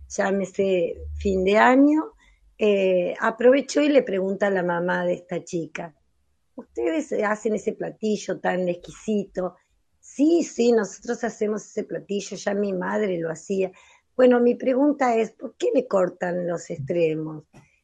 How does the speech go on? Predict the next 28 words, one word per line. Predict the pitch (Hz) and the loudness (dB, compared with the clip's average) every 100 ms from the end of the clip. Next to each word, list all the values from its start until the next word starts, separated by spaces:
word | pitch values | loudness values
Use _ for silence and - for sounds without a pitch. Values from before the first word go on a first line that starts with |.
| _ | _
Entonces | 247 240 254 254 269 254 | -4 -2 -2 -2 -2 -2
ella | 233 214 226 | -4 -4 -4
le | 202 | -4
dice, | 196 220 | -6 -4
"No | 247 | -4
sé, | 262 - 254 262 | -4 6 8 8
mi | 208 | 6
mamá | 185 180 196 254 | 0 -2 0 2
lo | 233 | 2
hacía | 185 - 220 254 247 185 | 0 -4 -2 2 4 2
y | 180 160 | 0 -4
siempre | - 220 247 240 214 | -4 -2 0 -2 -6
lo | |
hicimos | 175 - 214 214 | -8 -6 -4 -4
de | 196 | -6
esa | 190 | -8
forma | - - 220 233 214 | -12 -2 0 2 0
y | 180 | -4
nos | 175 - | -6 -2
sale | 220 240 220 | 2 2 2
muy | 214 220 220 | 2 2 2
bien". | 196 196 208 196 180 - - - - - - - | 2 4 6 6 2 -8 -20 -20 -20 -20 -20 -16
Bueno, | - 247 202 190 196 - - | 0 2 4 0 -4 -6 0
él | 247 247 | 0 0
siguió | - 214 208 - | 0 2 2 0
con | 196 190 | -2 -2
esa | 185 190 | -4 -6
incertidumbre. | 180 175 - 175 170 165 165 175 | -4 -6 -4 -4 -2 -4 -6 -8